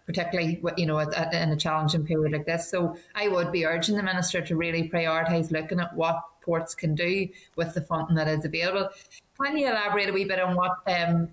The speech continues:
what these projects, if, if approved, would mean for the ports if they were given the green light? Because I think, you know, time is very much of the essence, so anything we can do to, to help with that, I think, is, is important.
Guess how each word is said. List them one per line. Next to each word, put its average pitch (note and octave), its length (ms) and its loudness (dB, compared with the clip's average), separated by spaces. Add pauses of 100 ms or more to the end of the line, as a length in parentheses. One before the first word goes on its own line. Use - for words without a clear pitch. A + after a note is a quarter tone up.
(120)
what F#3 240 0
these F3+ 180 0
projects, F3 460 0
if, G3 140 -4 (140)
if F#3 200 -2
approved, F#3 680 -2
would E3+ 160 -2
mean F3+ 340 0
for G#3+ 120 -2
the G3+ 80 0
ports F#3 340 -2
if F#3 160 -4
they F3 80 -4
were E3+ 100 0
given E3+ 300 2
the E3 100 2
green E3+ 260 -2
light? D#3+ 180 -2 (100)
Because E3+ 300 -2
I E3 60 -6
think, F3+ 420 -4 (260)
you F3 80 -2
know, E3 80 2
time F3 280 0
is E3 120 0
very E3 200 -2
much D#3+ 260 0
of E3 100 -4
the D3+ 140 -2
essence, E3+ 420 -4
so E3 140 0
anything E3+ 340 2
we D#3+ 180 0
can D#3+ 140 -2
do D#3 180 0
to, D#3 300 -2
to D#3 100 -8
help D#3 280 -4
with F3 120 -4
that, D#3 240 -2
I - 40 -6
think, D#3 220 -8
is, D3+ 240 -6
is D#3+ 120 -12
important. D#3+ 460 -6